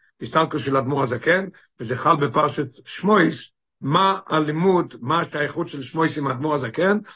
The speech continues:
והתוצאה מזה, מה שאנחנו לומדים, איך צריכים לחיות בגלות, איך צריכים להסתכל על גלות, ושכל ה-,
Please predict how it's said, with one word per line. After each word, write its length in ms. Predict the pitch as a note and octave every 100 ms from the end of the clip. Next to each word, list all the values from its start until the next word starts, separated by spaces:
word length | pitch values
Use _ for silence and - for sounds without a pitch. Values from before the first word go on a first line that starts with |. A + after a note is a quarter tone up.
| - _
והתוצאה 560 | C3 B2 C#3+ B2 D#3 G3+
מזה, 240 | G#3 E3
מה 120 | C#3+ C3+
שאנחנו 300 | C#3+ C#3+ E3+
לומדים, 520 | F3 G#3 G#3 F3+ F3+ _ _ _ -
איך 320 | G3 G#3 - -
צריכים 580 | - E3+ D3+ F3+ F3+ D#3
לחיות 480 | D3+ D3 D#3 E3+ C3
בגלות, 560 | C#3+ C3+ D3 F3+ -
איך 140 | - -
צריכים 180 | D#3 E3
להסתכל 440 | D#3 C#3 E3+ D#3
על 120 | D#3
גלות, 460 | D#3+ E3+ G#3 A3 - _ _ _
ושכל 600 | A#2 - D3 C3 B2 F#3+
ה-, 120 | G3